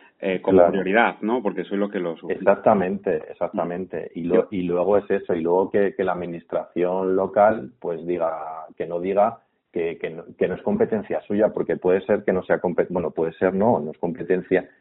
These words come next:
Speaker 2: no es competencia suya, pero sí que es su, eh, sí que es su competencia el representar y hacer de interlocutor y presionar para que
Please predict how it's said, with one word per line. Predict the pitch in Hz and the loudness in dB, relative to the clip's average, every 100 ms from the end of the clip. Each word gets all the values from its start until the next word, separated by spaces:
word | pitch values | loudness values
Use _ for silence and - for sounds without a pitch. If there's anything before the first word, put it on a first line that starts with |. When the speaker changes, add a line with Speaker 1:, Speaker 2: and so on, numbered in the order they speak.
| - | -6
Speaker 2:
no | 82 | -6
es | - | -2
competencia | 87 82 92 92 95 90 | -4 0 -2 0 0 0
suya, | - 110 117 131 - _ _ - | 2 2 2 0 -4 _ _ -2
pero | 78 - | -2 0
sí | 90 92 | -4 2
que | |
es | 95 - | 2 4
su, | 107 - | -2 -2
eh, | 87 85 - | -6 -6 -2
sí | 87 78 | -4 0
que | 82 | 0
es | |
su | 107 92 | 2 4
competencia | 95 92 - 95 - 123 | 6 4 4 0 6 6
el | 117 | 8
representar | 92 - - 80 80 - 95 - - _ _ | 4 0 -6 -8 -8 -2 0 0 -4 _ _
y | 80 | -4
hacer | 82 - 80 | 0 0 0
de | |
interlocutor | 87 90 90 87 90 98 107 120 - - _ _ - | 0 2 4 4 2 4 6 6 2 -8 _ _ -10
y | 95 | -6
presionar | 85 82 90 80 85 101 120 - | -6 -6 -8 -6 0 0 0 0
para | 92 87 - | 2 2 -2
que | 90 78 | -8 -8